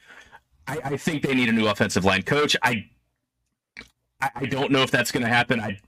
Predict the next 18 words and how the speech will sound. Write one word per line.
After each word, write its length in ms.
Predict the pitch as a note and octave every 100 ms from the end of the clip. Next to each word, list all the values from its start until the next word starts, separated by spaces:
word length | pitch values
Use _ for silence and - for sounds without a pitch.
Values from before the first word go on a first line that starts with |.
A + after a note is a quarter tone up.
| - - -
I'm 100 | C3
pretty 200 | C3 C#4
sure 160 | F#3 C3+
Callahan's 480 | - A2+ G#2 G#2 F#2+
gonna 180 | G#2 F#2+
get 320 | G2 F#2+ F#2+
a, 380 | F#2+ F2+ F2+ E2
uh, 280 | F2+ F2 F2 -
pretty 160 | A#2
much, 220 | G2 - -
he's 160 | G#2+ G#2
gonna 140 | G#2+
get 100 | F#2+
a 40 |
head 140 | G2 F#2
coaching 300 | G2 - F#2
gig. 240 | F#2 F2+ - - - _ _
And, 140 | -